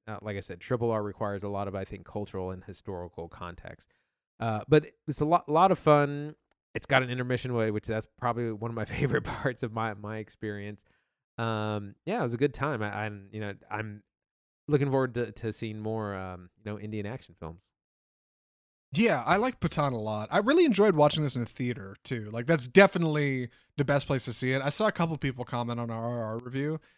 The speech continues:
Speaker 2: that said, like, "R R R is not made for the small screen. Like, you gotta see it big." Um, and we watched it on a pretty big screen, for what it's worth, but you're right, we watched it at home. Like, uh, this, though, like, played great in a big movie theater. Like, tons of fun.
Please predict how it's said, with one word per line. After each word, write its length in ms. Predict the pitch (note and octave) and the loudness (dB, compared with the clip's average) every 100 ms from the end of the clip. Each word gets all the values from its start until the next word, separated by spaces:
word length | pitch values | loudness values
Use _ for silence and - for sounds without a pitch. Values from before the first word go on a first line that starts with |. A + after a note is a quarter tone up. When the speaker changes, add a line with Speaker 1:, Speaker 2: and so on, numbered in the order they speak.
| _ - | _ -10
Speaker 2:
that 100 | A#2+ | 0
said, 340 | C#3 B2+ A#2+ | 2 2 0
like, 260 | A#2+ A#2+ - | -2 -4 6
"R 180 | D3 D3+ | 8 10
R 40 | |
R 180 | D3 D3 | 10 8
is 120 | C3+ | 4
not 260 | C#3+ C#3 C3 | 2 2 4
made 260 | C3+ C3 | 2 0
for 80 | - | -4
the 80 | A#2+ | -8
small 260 | A#2+ B2 A2+ | -4 -4 -4
screen. 360 | - A#2+ G#2+ | -4 -6 -6
Like, 200 | A2+ B2 | -4 -2
you 80 | C#3+ | 0
gotta 260 | C#3+ C3+ C3+ | 2 2 2
see 220 | - B2 | 0 -2
it 120 | G#2+ | -4
big." 380 | A#2 A#2 A#2+ B2 _ _ _ _ | -4 -4 -4 -8 _ _ _ _
Um, 340 | C#3 C3+ B2 A2+ _ | -2 0 0 -4 _
and 100 | F3 | 4
we 60 | C#4 | 8
watched 240 | G4 A4 | 8 10
it 40 | F#4+ | 8
on 80 | D4+ | 8
a 40 | |
pretty 240 | A#3 C4+ | 6 6
big 180 | B3 A3 | 6 4
screen, 400 | F3 F#3+ F3 C#3 | 2 2 2 0
for 120 | B2+ | 2
what 100 | D3 | 2
it's 100 | C#3+ | 4
worth, 180 | C#3 C#3 | 2 2
but 120 | C#3+ | 4
you're 100 | E3+ | 8
right, 220 | F3 C3+ C3 | 8 8 4
we 80 | |
watched 280 | D3 D#3+ - | 8 6 6
it 80 | C#3+ | -4
at 80 | A#2+ | -2
home. 380 | A#2+ A2+ A2 A#2 | -2 -2 -6 -4
Like, 420 | B2+ B2 A#2+ - D#3 | -2 -2 -4 -8 -4
uh, 400 | C3+ B2 A#2+ A2+ - | -2 -2 -4 -6 -6
this, 360 | B2+ F3 E3+ - | 2 2 2 0
though, 300 | C#3 B2 A2+ | 0 0 -2
like, 300 | A#2 A2 - | -6 -8 -8
played 360 | - B2 A2+ | -6 -4 -4
great 460 | G#2+ G#2+ G#2+ G2+ G2 - | -10 -10 -10 -12 -16 -10
in 120 | A#2+ | -8
a 40 | |
big 280 | A2+ A#2 A2 | -8 -8 -8
movie 240 | A2 G#2 G#2+ | -10 -10 -12
theater. 440 | G#2+ G2+ G2+ G2+ | -12 -14 -12 -10
Like, 220 | A2+ A#2 - | -8 -10 -10
tons 380 | - D3 D#3 D3 | -4 -2 -2 -4
of 80 | D3 | -6
fun. 540 | - B2 A#2+ A#2+ A#2 | -6 -6 -6 -8 -10